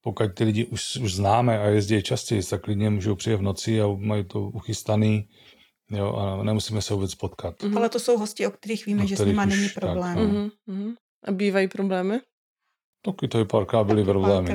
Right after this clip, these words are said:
Speaker 1: no.
Speaker 3: no.
Speaker 2: Jaké? Co si mám pod tím představit?
Speaker 3: No. <laughs>
Speaker 1: Jezdila slečna, která si sem oddělá, oddělá pány, kte-, prostě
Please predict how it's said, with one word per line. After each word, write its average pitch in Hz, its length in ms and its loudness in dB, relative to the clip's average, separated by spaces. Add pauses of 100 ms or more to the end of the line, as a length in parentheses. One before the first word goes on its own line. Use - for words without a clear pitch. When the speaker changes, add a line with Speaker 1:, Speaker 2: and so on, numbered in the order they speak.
Speaker 1:
no. 185 60 2
Speaker 3:
no. 196 60 4
Speaker 2:
Jaké? 202 500 0 (100)
Co - 120 -10
si 190 140 -8
mám 185 160 -4
pod 180 180 -16
tím 185 140 -12
představit? 175 580 -8 (960)
Speaker 3:
No. 220 300 2 (280)
<laughs> 302 1500 -4
Speaker 1:
Jezdila 120 380 2
slečna, 110 500 0
která 107 320 0
si 110 140 -6
sem 110 200 -2
oddělá, 107 460 0 (600)
oddělá 95 460 2
pány, 98 460 2
kte-, 101 360 -4
prostě 95 340 -4